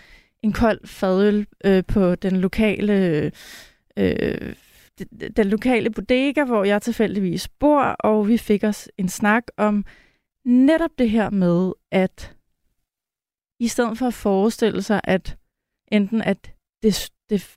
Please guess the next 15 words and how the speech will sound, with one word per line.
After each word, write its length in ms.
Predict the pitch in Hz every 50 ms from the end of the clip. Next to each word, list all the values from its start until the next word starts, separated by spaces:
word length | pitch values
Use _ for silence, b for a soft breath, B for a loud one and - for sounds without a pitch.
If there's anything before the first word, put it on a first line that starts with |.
| _ _
det 120 | - 175
gode, 500 | - 226 220 220 214 214 226 233 233 214 - - - _ _
skønne 480 | - - - - - 214 208 208 214
liv 420 | 214 220 220 220 214 - - - _ _ _ _ _ _ _ _ _ _
kommer 360 | - - - 226 - - -
rundt 280 | 202 180 196 180 - -
om 80 | 196 196
hjørnet, 500 | 185 180 165 160 165 165 170 180 180 -
eller 340 | - - 165 147 147 151 - _ _ _ _ -
at 180 | 175 - _
det 80 | - 202 -
er 180 | 180 175 185
noget 280 | 202 208 208 190 190 180
helt 560 | 175 - 226 240 220 196 - - - - - _ _ _ _ _ _ _
specielt, 720 | - - - 208 202 - - 196 185 165 - - _ -